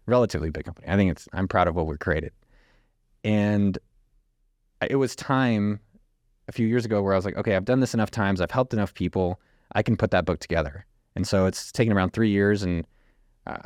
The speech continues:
probably one of the best things I've ever done. Also one of the hardest for sure. And so, yeah, it's, it's interesting 'cause there's so many books out there about business. There's a lot of, you know, I'm sure you've talked to some of them, like YouTube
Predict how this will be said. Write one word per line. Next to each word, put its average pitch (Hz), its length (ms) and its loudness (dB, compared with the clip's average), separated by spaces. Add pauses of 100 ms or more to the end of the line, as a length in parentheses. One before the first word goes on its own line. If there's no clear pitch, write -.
(100)
probably 185 200 2
one 156 120 4
of 117 40 4
the 101 60 4
best 110 220 0
things 101 120 0
I've 95 80 2
ever 90 140 2
done. 95 240 2
Also 131 300 0
one 117 120 2
of 98 60 0
the 90 220 0
hardest 85 500 -2
for - 140 -6
sure. 76 360 -6 (160)
And 92 160 -2
so, 90 300 2 (720)
yeah, 131 220 4
it's, - 260 -6 (180)
it's 120 260 -2
interesting 143 340 4
'cause 104 100 -2
there's 107 160 0
so 127 160 0
many 123 180 2
books 107 300 0
out 104 200 2
there 110 100 2
about 95 200 2
business. 117 360 0
There's 95 160 -4
a 107 40 -2
lot 107 120 4
of, 95 120 -4 (600)
you 120 80 -2
know, 98 240 2
I'm 104 100 0
sure 107 160 2
you've 98 160 0
talked - 220 0
to - 60 -8
some 139 140 2
of 104 100 2
them, 98 140 2
like 95 180 2
YouTube 107 680 0